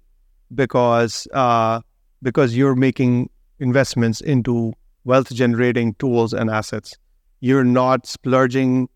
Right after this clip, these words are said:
that money to buy a Ferrari or buy a Lamborghini,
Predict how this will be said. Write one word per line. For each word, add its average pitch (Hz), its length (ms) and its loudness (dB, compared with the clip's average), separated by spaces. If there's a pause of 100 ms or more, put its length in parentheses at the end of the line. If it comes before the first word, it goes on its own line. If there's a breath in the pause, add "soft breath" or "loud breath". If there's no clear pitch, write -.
(220)
that 117 200 -2
money 127 560 2
to 120 140 -6
buy 117 640 0 (420)
a 123 60 -16
Ferrari 120 580 0
or 120 160 -2
buy 113 300 0
a 117 140 0
Lamborghini, 117 840 0